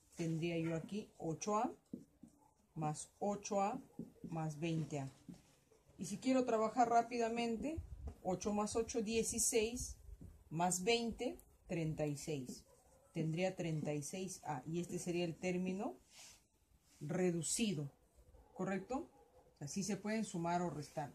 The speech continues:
Tengamos en cuenta la ley de signos también. Tenemos, por ejemplo, E. Entonces, menos nueve X Y, menos seis X Y, más dieciséis X Y,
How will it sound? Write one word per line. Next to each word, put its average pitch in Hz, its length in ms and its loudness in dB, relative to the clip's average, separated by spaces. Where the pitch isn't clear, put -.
Tengamos 220 460 2
en 196 100 0
cuenta 202 300 0
la 165 140 2
ley 165 180 0
de 160 120 0
signos 170 360 -4
también. 254 460 -2
Tenemos, 254 640 2
por 202 160 4
ejemplo, 170 560 -2
E. 196 220 2
Entonces, 202 340 -2
menos 220 400 2
nueve 269 300 2
X 233 280 -2
Y, 214 260 0
menos 190 400 2
seis 247 340 0
X 226 180 -4
Y, 214 440 -2
más 180 400 2
dieciséis 214 680 2
X 208 380 -4
Y, 214 240 -2